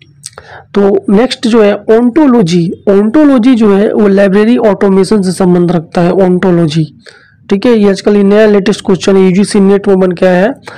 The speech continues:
ओंटोलॉजी का संबंध किससे है? लाइब्रेरी ऑटोमेशन से है। और ऑटोमेशन शब्द का जो पहली बार प्रयोग किया था वो डीएस हार्डर ने किया था।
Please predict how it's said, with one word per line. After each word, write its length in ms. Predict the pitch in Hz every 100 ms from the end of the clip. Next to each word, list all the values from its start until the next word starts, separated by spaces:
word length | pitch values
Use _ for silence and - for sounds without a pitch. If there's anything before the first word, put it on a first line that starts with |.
| - - -
ओंटोलॉजी 580 | 190 196 220 208 190 202
का 80 | 202
संबंध 300 | 196 190 185
किससे 260 | 190 -
है? 120 | 202 208
लाइब्रेरी 440 | 190 175 180 185
ऑटोमेशन 540 | 175 180 175 170 180
से 120 | 170 175
है। 160 | 175 156 - - - - - -
और 260 | 190 277 302 - - - - 185
ऑटोमेशन 600 | 180 208 214 214 294 294
शब्द 320 | - 233 208 208
का 80 | 220
जो 140 | 202
पहली 360 | 196 202 196 240
बार 180 | 220 208
प्रयोग 360 | 196 196 214 190
किया 160 | 202 190
था 120 | 190
वो 140 | 190
डीएस 460 | 165 160 196 233 233
हार्डर 440 | - 175 170 180 175
ने 160 | 170
किया 240 | 156 170 165
था। 220 | 165